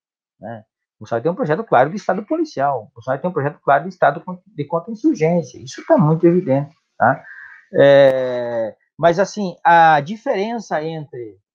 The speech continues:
e-, entre o Chaves e o Bolsonaro, é, também é que o, o Chaves, é, ele tinha uma relação com, né, com o exército, ele acabou, se eu não me engano, ele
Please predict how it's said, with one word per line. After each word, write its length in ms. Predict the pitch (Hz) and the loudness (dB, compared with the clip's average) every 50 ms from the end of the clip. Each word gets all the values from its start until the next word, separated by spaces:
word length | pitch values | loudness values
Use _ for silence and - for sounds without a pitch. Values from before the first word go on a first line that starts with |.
| _ _ | _ _
e-, 300 | 123 123 131 - - 143 | -12 -12 -12 -8 -4 -4
entre 180 | 151 156 - 139 | -4 -4 -6 -12
o 60 | 123 | -14
Chaves 480 | - - 143 139 143 135 123 120 117 110 | -10 -2 0 2 2 2 0 -2 -8 -10
e 40 | |
o 40 | 120 | -10
Bolsonaro, 800 | 113 110 120 113 - - 113 117 127 160 185 185 147 113 104 90 _ _ _ _ _ _ _ _ _ | -10 -10 -14 -14 -12 -14 -10 -6 -2 0 0 0 0 0 -4 -10 _ _ _ _ _ _ _ _ _
é, 80 | 120 117 | -10 -10
também 440 | 113 _ 165 165 147 135 151 170 185 | -2 _ 0 0 2 2 2 2 2
é 40 | 185 | 0
que 140 | - - | -2 -6
o, 80 | 247 - _ | -14 -14 _
o 160 | - 190 175 | -8 -8 -8
Chaves, 640 | - - 160 143 147 160 165 214 226 208 - _ _ _ _ _ | -4 0 2 4 4 4 2 -2 -6 -6 -12 _ _ _ _ _
é, 380 | 143 147 151 156 151 147 139 127 - | -8 -6 -4 -2 -2 -2 -4 -6 -4
ele 260 | 147 143 156 165 170 | -4 -2 -2 -2 -4
tinha 240 | 165 - - 160 165 | -6 -8 -10 -6 0
uma 140 | 175 175 151 | 0 0 2
relação 540 | 156 151 143 135 127 - - 147 160 170 | 4 2 2 2 0 -2 -4 -2 -2 -4
com, 440 | 165 _ 147 143 135 131 127 120 110 107 _ _ | -6 _ -10 -10 -10 -8 -10 -12 -12 -16 _ _
né, 220 | 117 127 139 143 135 - - | -14 -12 -12 -12 -12 -14 -16
com 100 | 135 127 120 117 110 - _ - - - _ _ | -14 -14 -12 -14 -16 -18 _ -20 -20 -20 _ _
o 80 | 123 | 2
exército, 500 | 127 120 110 120 135 151 170 185 175 - | 4 4 4 4 4 6 6 4 4 2
ele 60 | 165 147 | 0 0
acabou, 460 | - 139 123 123 143 151 156 143 - | 0 -2 -6 -6 -8 -8 -8 -8 -8
se 100 | - - | -8 -10
eu 60 | 175 | -10
não 60 | 180 180 | -8 -8
me 80 | 156 | -12
engano, 280 | 135 120 139 151 165 160 | -8 -6 -6 -4 -4 -6
ele 160 | 156 143 131 | -8 -8 -12